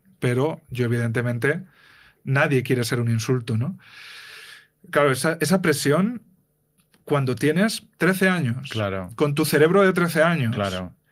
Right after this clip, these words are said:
Speaker 1: y la, y las tienes, la sostienes,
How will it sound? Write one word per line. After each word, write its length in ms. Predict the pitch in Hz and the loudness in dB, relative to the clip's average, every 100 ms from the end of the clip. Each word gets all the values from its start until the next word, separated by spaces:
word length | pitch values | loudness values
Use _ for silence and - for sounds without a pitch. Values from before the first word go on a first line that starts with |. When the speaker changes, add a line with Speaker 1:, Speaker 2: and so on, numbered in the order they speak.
| _ - | _ -4
Speaker 1:
y 160 | 151 | 0
la, 240 | 139 139 143 | 2 2 0
y 100 | 160 | 0
las 460 | 147 117 - - - | 0 0 -4 -10 -2
tienes, 400 | 147 151 143 - | -2 -2 -4 -8
la 220 | 165 135 | -2 -2
sostienes, 720 | 127 135 - 147 170 226 - | 0 -4 0 2 2 2 -4